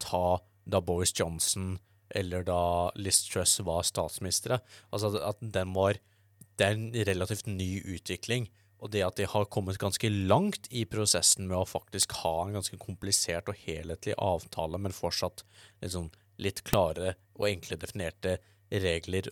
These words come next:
og, og s-, som folk som faktisk bor i Nord-Irland kan forholde seg til, det gjør det kanskje litt enklere.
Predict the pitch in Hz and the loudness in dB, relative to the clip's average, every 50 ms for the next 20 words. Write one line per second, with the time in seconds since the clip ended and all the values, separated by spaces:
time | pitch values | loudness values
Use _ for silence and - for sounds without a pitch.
0 | - 101 92 90 87 87 85 - - - - 90 87 85 85 85 85 85 - _ | 0 0 2 2 2 2 0 0 -2 -4 -4 -4 -4 -4 -4 -6 -8 -10 -14 _
1 | _ _ _ _ _ _ _ _ - - - - _ _ - - - - 104 92 | _ _ _ _ _ _ _ _ -18 -18 -18 -18 _ _ -10 -4 0 0 0 0
2 | 85 87 87 - _ _ _ _ _ _ _ _ - - - - _ - - - | -2 -6 -8 -10 _ _ _ _ _ _ _ _ -20 -20 -20 -20 _ -14 -2 2
3 | 98 92 90 90 - _ - - 117 98 92 - 95 92 - 117 104 - 113 95 | 2 2 2 2 -2 _ 0 0 0 0 -2 -4 -4 -4 -2 -4 -4 -4 -4 -2
4 | 90 107 151 165 175 139 113 95 92 90 85 85 82 85 82 - 87 85 101 82 | 0 0 2 2 2 2 2 2 2 0 -2 -2 -4 -6 -6 -8 -8 -8 -8 -8
5 | 95 87 80 - - 92 - 143 151 139 127 117 98 87 95 - - 95 - - | -6 -6 -4 -2 -4 -2 0 -2 0 2 2 2 2 2 0 -2 -4 -4 -4 -4
6 | 92 - 101 95 78 - - - - 82 | -2 -2 -4 -4 -6 -8 -8 -4 -2 -2